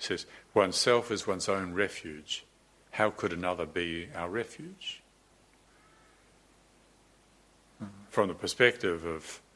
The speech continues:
clinging to thinking, clinging to concepts, from the perspective of trying to get, uh, uh, security on the le-, level of cognitive understanding, mm,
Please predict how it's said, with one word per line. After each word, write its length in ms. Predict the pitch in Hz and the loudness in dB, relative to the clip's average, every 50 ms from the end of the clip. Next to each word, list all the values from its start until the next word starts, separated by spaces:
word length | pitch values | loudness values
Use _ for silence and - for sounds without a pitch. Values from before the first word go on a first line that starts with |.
| - - - - - - - - - - - - _ _ - - _ _ - - | -20 -20 -20 -20 -20 -20 -20 -20 -20 -20 -20 -20 _ _ -20 -20 _ _ -20 -8
clinging 440 | _ - 135 131 117 101 90 85 80 - | _ 6 6 6 6 4 0 -2 -4 -6
to 120 | - 82 | -6 -6
thinking, 640 | - - 147 156 135 - 82 78 85 120 143 143 - - _ _ _ _ _ _ _ _ _ - _ - _ | 4 4 4 4 6 0 -4 -4 -4 -8 -10 -12 -16 -20 _ _ _ _ _ _ _ _ _ -20 _ -20 _
clinging 300 | - 117 104 95 90 80 | 0 0 0 0 -2 -6
to 80 | 82 | -6
concepts, 880 | 80 - - 127 135 123 - - - 82 85 - - - - - - - - _ _ - - - - - - - - - - - - - | -8 -2 0 0 0 0 -2 -6 -8 -8 -10 -6 -6 -6 -6 -6 -8 -12 -18 _ _ -20 -20 -20 -20 -20 -20 -20 -20 -20 -20 -20 -20 -12
from 160 | - - 98 | -8 -6 -6
the 60 | 82 | -6
perspective 600 | - 104 87 - - 120 113 - - 98 85 78 | -6 -8 -8 4 6 6 6 6 2 -4 -4 -4
of 220 | 82 82 78 - - | -4 -6 -6 -8 -6
trying 240 | - 104 95 87 85 | -2 -2 -2 -2 -4
to 100 | 87 82 | -6 -6
get, 240 | 80 90 87 87 - - - - - - - - _ _ _ - | -4 -4 -4 -4 -6 -12 -20 -20 -20 -20 -20 -20 _ _ _ -14
uh, 60 | 98 92 90 90 92 - - - - | -14 -14 -14 -18 -20 -20 -20 -18 -16
uh, 20 | 98 95 95 - _ _ _ _ | -16 -16 -18 -20 _ _ _ _
security 580 | - - - 110 - - 117 104 101 95 - 98 | 0 2 2 2 2 4 6 6 6 6 4 0
on 100 | 87 85 | -2 -2
the 60 | 85 | 0
le-, 280 | 90 95 98 92 95 - | 0 2 2 2 0 -2
level 300 | 98 98 90 85 80 82 | -2 -2 -2 -2 -6 -8
of 180 | 78 76 - - - - - - - - - | -8 -8 -12 -20 -20 -20 -20 -20 -20 -16 -14
cognitive 500 | - - 135 135 120 110 90 85 80 80 | 6 8 8 8 8 2 -2 -4 -2 -2
understanding, 840 | 80 80 80 80 - - - 107 107 101 82 - 80 85 123 127 123 - - - _ _ - - - - - - - - - - - - _ - - _ - - - _ - - _ - - - - - - - - _ _ _ _ _ _ - - - _ _ - - | -4 -4 -4 -6 -2 2 4 4 4 2 0 -4 -8 -10 -12 -16 -18 -20 -20 -20 _ _ -20 -20 -20 -20 -20 -20 -20 -20 -20 -20 -20 -20 _ -20 -20 _ -20 -20 -20 _ -20 -20 _ -20 -20 -20 -20 -20 -20 -20 -20 _ _ _ _ _ _ -20 -20 -20 _ _ -12 -10
mm, 180 | 110 98 98 | -10 -10 -10